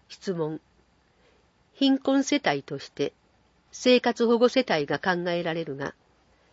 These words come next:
生活保護受給者で十七歳以下の子どもの数は何人か。答え。生活保護受給世帯のうち、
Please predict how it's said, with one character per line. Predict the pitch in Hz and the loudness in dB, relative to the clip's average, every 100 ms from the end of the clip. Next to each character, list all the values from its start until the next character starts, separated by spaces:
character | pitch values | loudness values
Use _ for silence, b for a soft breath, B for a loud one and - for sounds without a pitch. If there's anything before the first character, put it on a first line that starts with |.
| _ | _
生 | - 254 247 | -4 4 4
活 | 247 - 240 | 4 2 2
保 | 240 | 4
護 | 156 | 2
受 | 160 175 | 0 -4
給 | 233 175 | -2 -2
者 | - 139 | -4 -2
で | 156 - _ _ _ | -2 -4 _ _ _
十 | 196 247 240 | -2 2 4
七 | 240 240 | 4 2
歳 | - 233 | 2 2
以 | 233 254 | 2 -2
下 | 214 | -2
の | 151 | -2
子 | - | -2
ど | 170 185 | -2 0
も | 185 | -2
の | 185 | -2
数 | 196 160 | -6 -6
は | 135 139 190 | -2 -2 -2
何 | 202 196 | -4 -4
人 | 135 120 | -8 -12
か。 | - - - _ _ _ _ _ _ _ _ _ _ _ | -14 -14 -14 _ _ _ _ _ _ _ _ _ _ _
答 | - 185 175 | -8 -4 -2
え。 | 131 - _ _ _ _ _ _ _ _ _ _ _ _ - | -4 -8 _ _ _ _ _ _ _ _ _ _ _ _ -20
生 | - 247 247 | 4 6 8
活 | 240 - 214 | 4 2 2
保 | 233 | 2
護 | 160 - 185 | 2 2 -2
受 | 196 | -4
給 | 247 254 | 0 0
世 | 277 269 | 0 0
帯 | 175 139 | 0 -2
の | 135 | -4
う | 131 | -8
ち、 | - - | -10 -12